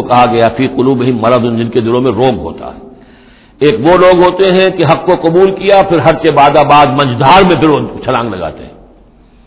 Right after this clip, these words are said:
ہر کے بعد آباد ماں کشتی درا بنداختے، ہم نے حق کو قبول کیا، اس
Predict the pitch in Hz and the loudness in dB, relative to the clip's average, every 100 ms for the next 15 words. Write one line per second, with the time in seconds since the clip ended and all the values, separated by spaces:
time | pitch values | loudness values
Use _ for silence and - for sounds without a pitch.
0 | _ _ _ _ - 175 185 185 180 190 | _ _ _ _ -2 0 2 2 2 4
1 | 196 202 214 202 175 185 - - 160 160 | 2 4 2 2 2 2 0 -4 0 0
2 | 147 151 147 135 131 127 123 107 110 113 | 4 4 4 2 0 2 2 0 -4 -4
3 | 107 95 90 78 65 - - 135 143 135 | -2 -4 -6 -8 -12 -14 -6 -4 0 -2
4 | 135 151 - 151 185 185 196 196 185 - | 0 -4 -2 0 0 0 0 2 2 0
5 | - - - | -10 -10 -10